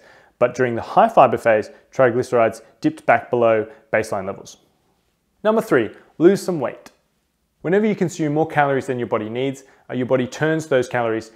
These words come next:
into triglycerides and stores them in fat cells. That's why losing weight is an effective way to lower your blood triglyceride levels.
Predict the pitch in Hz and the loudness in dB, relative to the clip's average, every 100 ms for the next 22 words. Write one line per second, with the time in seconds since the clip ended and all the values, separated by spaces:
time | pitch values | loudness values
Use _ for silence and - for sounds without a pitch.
0 | _ 165 170 165 - 127 123 - 120 110 | _ -6 -2 -2 0 -2 -2 -4 -2 -2
1 | 107 - _ - 127 113 123 117 - 107 | -2 -10 _ -10 -8 -2 0 0 0 -4
2 | 107 - 113 101 - - - - _ - | -6 -12 -6 -6 -6 -18 -20 -20 _ -4
3 | 196 233 196 175 165 151 143 139 - 143 | 0 4 8 8 6 2 2 0 -2 -4
4 | 131 135 127 143 - 131 117 123 - 123 | -2 -4 -2 -2 -2 -2 2 2 2 -2
5 | 117 117 117 104 110 101 107 98 - 95 | 2 2 2 2 -2 -2 -6 -8 -8 -6
6 | 95 135 - - - | -4 -6 -6 -20 -20